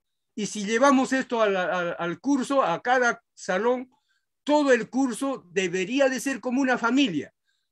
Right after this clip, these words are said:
Y como yo e-, enseño en dos establecimientos aquí en Arica, hay cursos que sí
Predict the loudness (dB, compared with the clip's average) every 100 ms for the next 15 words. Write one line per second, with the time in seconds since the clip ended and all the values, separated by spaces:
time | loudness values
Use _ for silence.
0 | _ _ _ -8 -4 -4 -4 -4 0 2
1 | 2 4 2 2 2 2 2 0 0 0
2 | 0 -2 -4 -4 -2 -2 -2 0 2 0
3 | -2 -4 -2 2 2 2 -2 -2 -4 -16
4 | _ _ -10 -6 -2 0 2 0 -2 -2
5 | 0 0 0 _ _ _ _ _ _ _
6 | _ -2 4 6 4 2 4 4 4 0
7 | 0 0 0 6 8 8 2